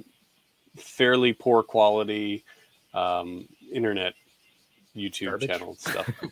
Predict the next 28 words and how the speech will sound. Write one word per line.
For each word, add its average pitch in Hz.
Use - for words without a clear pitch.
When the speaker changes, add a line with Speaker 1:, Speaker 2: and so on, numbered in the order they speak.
Speaker 2:
<laughs> -
Speaker 1:
<laughs> -
Well, 156
I 175
don't 330
know 392
why 208
they, 180
none 143
of 160
them 147
understand 131
that 110
they 110
could 110
just 110
buy 104
a 95
microphone. 92
Everything 175
is 127
all 127
Speaker 2:
Mm. 135
Speaker 1:
echoey 117
and 90
Speaker 2:
It's, 131
yeah, 110
Speaker 1:
Uh. 107